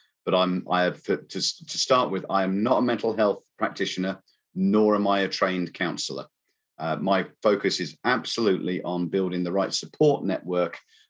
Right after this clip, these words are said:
around people that's fit for purpose for what we're trying to do, so that we can deal with the challenges and issues that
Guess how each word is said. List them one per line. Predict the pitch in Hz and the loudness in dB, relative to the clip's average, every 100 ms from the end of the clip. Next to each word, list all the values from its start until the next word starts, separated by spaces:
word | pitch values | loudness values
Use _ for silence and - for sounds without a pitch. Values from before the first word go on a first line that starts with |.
| _ | _
around | 90 85 92 107 107 98 - | -4 0 2 2 2 0 -2
people | 92 82 90 82 | -2 0 -4 -2
that's | 85 - | -6 -8
fit | - 123 | 0 0
for | - | 0
purpose | 95 104 92 - | 0 0 0 -6
for | - 90 | -4 -2
what | - | -2
we're | 85 | -4
trying | - 85 | -4 -4
to | 80 | -4
do, | 78 82 76 - _ _ _ | 0 0 0 -8 _ _ _
so | - 95 | -2 0
that | 90 85 | 0 0
we | 92 | -6
can | - 90 | -2 -2
deal | 78 110 110 101 | 2 4 4 6
with | 98 92 | 2 0
the | - | -6
challenges | - 104 101 92 90 90 | -2 -2 0 -2 -4 -2
and | |
issues | 92 - 90 80 | -4 -4 -6 -6
that | 92 78 | -4 -6